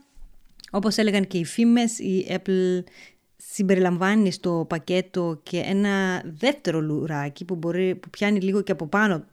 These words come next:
το κεφάλι, γιατί το κλασικό, τέλος πάντων, αυτό που είναι σαν μάσκα του σκι,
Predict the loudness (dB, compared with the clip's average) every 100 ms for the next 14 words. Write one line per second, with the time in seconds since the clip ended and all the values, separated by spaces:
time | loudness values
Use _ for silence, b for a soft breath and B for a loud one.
0 | _ -8 -6 -6 -4 -2 -2 -4 -6 B
1 | B B -10 -4 0 2 2 2 2 0
2 | -4 -12 -18 -20 -20 -10 -6 -6 -2 -4
3 | -2 -2 0 0 -2 -2 -2 0 2 2
4 | 2 2 0 -6 -8 -12 -8 -2 -2 -2